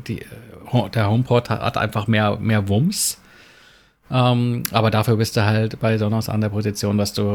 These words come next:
modular dich aufstellen kannst. Du kannst dir die günstigen, äh, Re-, äh, quasi Regallautsprecher, äh, von, ähm, von ikea holen, du kannst dir so eine Sonos One holen, du kannst, ähm,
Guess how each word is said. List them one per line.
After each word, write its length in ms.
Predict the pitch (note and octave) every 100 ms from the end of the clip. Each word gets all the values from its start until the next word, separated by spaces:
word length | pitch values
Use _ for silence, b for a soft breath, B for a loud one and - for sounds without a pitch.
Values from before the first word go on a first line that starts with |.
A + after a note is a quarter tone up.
| G2 F#2+
modular 920 | A2+ A#2+ A#2+ G#2+ A2+ A2+ A2 G#2+ G#2+ - - - C#3+ - -
dich 160 | A2 -
aufstellen 560 | G2 G2 - F#2+ F#2+ G2
kannst. 400 | G2 G2 G2 -
Du 60 |
kannst 220 | A#2 A2 A2
dir 60 |
die 100 | G#2+
günstigen, 600 | G#2+ A2 - G#2 G#2+ G#2 G#2
äh, 380 | G2+ G#2+ G#2+ G2+ - B B B B B -
Re-, 0 |
äh, 320 | A#2 - A#2+
quasi 560 | - - G#2 A2+ C3+ B2+
Regallautsprecher, 1120 | A2 G#2+ G#2 B2 A#2+ - A2+ A2 A2+ A2 A2+ - B B
äh, 180 | - A2
von, 440 | - A2 G#2+ G#2 F2+
ähm, 520 | F2+ G2+ G2 F#2+ F#2
von 160 | - G2+
ikea 320 | - B2 C#3+
holen, 520 | C#3+ C3+ C3+ C3+ C3
du 60 | B2
kannst 240 | A#2+ A2+
dir 60 | A2
so 80 | A2
eine 140 | A2+
Sonos 360 | G#2+ A2 A2 -
One 380 | A2+ C3 C3+ C3
holen, 460 | C3 B2+ B2 B2
du 60 | A2+
kannst, 420 | - A#2 A2+ -
ähm, 580 | G2+ A2 G#2+ G#2+ G2 F#2